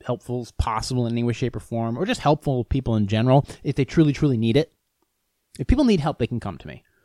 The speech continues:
Um, but as far as, like, we'll start, if it's, if it, if, if it's twenty nineteen, you wanna clean up your act,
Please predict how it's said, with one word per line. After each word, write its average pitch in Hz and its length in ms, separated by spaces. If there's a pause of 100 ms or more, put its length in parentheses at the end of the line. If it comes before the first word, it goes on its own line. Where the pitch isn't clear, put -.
(500)
Um, 110 440 (1800)
but 165 180
as 160 140
far 214 200
as, 175 140
like, 143 100
we'll 170 340
start, 135 240
if 127 100
it's, - 240
if 156 100
it, 165 160
if, 147 140 (120)
if 131 140
it's 170 140
twenty 254 280
nineteen, 190 600 (300)
you 170 120
wanna 147 140
clean 202 280
up 175 120
your 151 140
act, 135 360